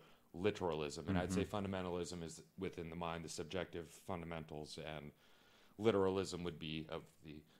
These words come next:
Speaker 2: Concrete,
Speaker 1: oh, what
Speaker 2: yeah.
Speaker 1: we say, literally, it
Speaker 2: Yes.
Speaker 1: literally happened.
Speaker 2: Yeah, we're taking it literally.
Speaker 1: Yeah.
Speaker 2: So yeah, Corbin was looking at that Cartesian, that dualistic cultural grammar that separates the world,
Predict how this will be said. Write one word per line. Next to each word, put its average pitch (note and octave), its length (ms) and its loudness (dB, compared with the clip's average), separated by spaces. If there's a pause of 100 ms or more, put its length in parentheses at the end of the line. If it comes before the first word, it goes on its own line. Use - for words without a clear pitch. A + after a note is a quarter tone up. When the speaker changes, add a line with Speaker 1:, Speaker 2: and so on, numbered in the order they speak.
(180)
Speaker 2:
Concrete, G2+ 460 8
Speaker 1:
oh, - 100 -8
what F#2+ 140 2
Speaker 2:
yeah. D#2+ 40 4
Speaker 1:
we D2 60 4
say, E2+ 300 4
literally, A2 760 10
it E2 60 2
Speaker 2:
Yes. D#2+ 340 2
Speaker 1:
literally A2+ 640 8
happened. F#2 480 2
Speaker 2:
Yeah, E2 160 -2
we're E2 80 -2
taking E2+ 300 4
it D#2 80 2
literally. E2 240 2 (100)
Speaker 1:
Yeah. - 80 -16 (240)
Speaker 2:
So G#2 200 8
yeah, F#2+ 180 12
Corbin G#2 400 12
was F2+ 160 6
looking G2+ 220 8
at E2 180 6
that D#2+ 280 4
Cartesian, F#2+ 840 8 (280)
that F#2+ 180 4
dualistic G2+ 600 10
cultural G2+ 460 6
grammar F2 420 8
that E2 160 4
separates F#2 680 6
the E2+ 100 -2
world, D2+ 460 2